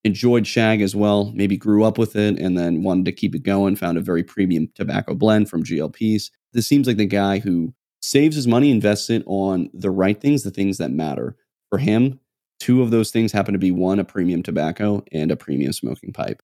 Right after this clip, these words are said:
So that's why I'm going with, uh, Penny Farthing, man. It's, it's a wonderful tobacco. This is,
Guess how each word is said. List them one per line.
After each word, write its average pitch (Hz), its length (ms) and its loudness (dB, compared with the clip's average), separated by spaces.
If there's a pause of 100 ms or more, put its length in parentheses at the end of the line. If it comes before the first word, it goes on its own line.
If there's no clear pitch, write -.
So - 140 -2
that's 202 200 2
why 240 120 0
I'm 226 100 6
going 185 180 6
with, 131 160 0
uh, 113 240 4
Penny 101 240 2
Farthing, 98 360 0
man. 98 200 2
It's, 92 140 -6
it's 87 140 -6
a 107 40 4
wonderful 123 540 0
tobacco. 98 520 0
This 101 200 -4
is, 87 240 -6